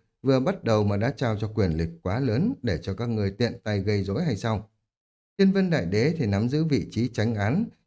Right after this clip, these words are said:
nhưng mà quyền phán xét cuối cùng vẫn phải nằm trong tay bảy vị đại đế. Thần Duyên Chi Địa ở Tây Vực đang nhiệt tình mà tiến hành, Tây Vực cũng bắt đầu thuận theo, Đông Vực cũng thay đổi.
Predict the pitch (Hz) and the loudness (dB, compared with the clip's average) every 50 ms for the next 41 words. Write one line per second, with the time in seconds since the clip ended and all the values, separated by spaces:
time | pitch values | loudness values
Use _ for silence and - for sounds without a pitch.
0 | _ - 196 196 180 143 - - 139 127 120 123 - 113 127 - - 214 220 220 | _ 2 4 4 4 2 2 2 0 0 0 0 -2 -2 -2 -2 -2 -4 -4 -2
1 | - - 196 214 202 - 110 92 82 80 110 175 165 - 98 92 85 76 - - | 0 2 2 2 2 0 0 0 0 0 -2 -2 -2 0 0 0 0 0 -2 -2
2 | 95 95 - 104 104 98 92 92 90 78 67 73 92 95 80 - 98 95 - - | -4 -2 0 0 0 0 0 0 0 -2 -2 -2 -4 -4 -2 -2 -4 -4 -4 -2
3 | - 95 104 143 208 254 - _ _ _ _ _ _ _ _ _ _ - 160 160 | -2 0 0 0 0 -2 -4 _ _ _ _ _ _ _ _ _ _ 0 2 2
4 | 156 196 196 196 196 196 196 170 151 120 82 71 - - - 107 107 95 90 98 | 4 2 2 2 2 0 0 2 0 0 -2 -4 -6 -4 -2 0 0 0 0 -2
5 | 87 - - - - 101 101 104 104 104 101 104 - - 110 104 101 101 95 95 | -2 -4 -6 -6 -4 -2 0 2 2 0 0 -2 -2 -2 0 0 2 0 0 -2
6 | - - 113 156 208 196 143 107 82 73 - _ _ _ _ _ - 196 196 185 | -2 -2 -2 -2 0 0 0 0 -2 -4 -6 _ _ _ _ _ 0 2 2 4
7 | 160 143 - - _ - 95 117 156 185 185 - - 104 82 - - 120 110 107 | 2 0 -2 -2 _ -6 -4 -2 -2 -4 -4 -2 -2 -2 -2 -2 -2 -4 -4 -4
8 | - - 117 117 113 110 - - _ _ - 170 185 190 175 156 127 90 - - | -4 -4 -2 0 0 0 -2 -4 _ _ -4 0 0 0 2 2 0 -2 -4 -4
9 | - - - - 139 127 120 107 110 101 - | -8 -8 -6 -2 -2 0 0 2 2 0 0